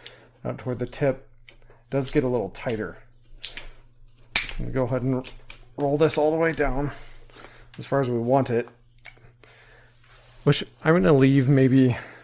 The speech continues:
maybe a few inches, 'cause I, I never grab the, the cue, like, all the way back at the back. I'm, so I'm gonna go maybe, I don't know, four or five inches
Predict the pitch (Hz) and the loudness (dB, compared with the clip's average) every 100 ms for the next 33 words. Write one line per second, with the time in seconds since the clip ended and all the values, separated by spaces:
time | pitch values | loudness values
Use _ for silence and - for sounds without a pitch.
0 | - 202 185 147 143 143 135 147 151 143 | -4 0 0 0 2 4 4 4 2 0
1 | - _ _ _ _ _ _ _ - - | -8 _ _ _ _ _ _ _ -20 -20
2 | - 139 151 - - - 143 147 156 139 | -8 4 6 6 0 0 2 4 4 2
3 | 117 123 120 120 113 117 110 107 - - | 2 2 4 4 4 4 4 2 -4 -18
4 | - - 123 - - 123 113 101 101 - | -18 -4 -4 -2 0 2 2 0 -2 -2
5 | - 147 147 131 123 120 110 117 113 104 | 2 4 4 4 2 2 2 2 0 -2
6 | 101 - 95 101 - - - - - _ | -4 -2 -2 -2 -6 -14 -20 -20 -20 _
7 | - 127 - - _ _ _ _ _ _ | -6 -4 -6 -14 _ _ _ _ _ _
8 | _ - - _ _ _ - 131 139 135 | _ -20 -20 _ _ _ -4 0 2 2
9 | 127 120 135 120 123 117 110 110 110 - | 2 0 0 0 0 0 -2 -4 -6 -12
10 | _ - 214 98 95 107 - 165 170 143 | _ -10 -6 -4 -4 -4 -4 -4 -2 -2
11 | 123 117 110 113 131 - | -2 -2 -4 -6 -6 -10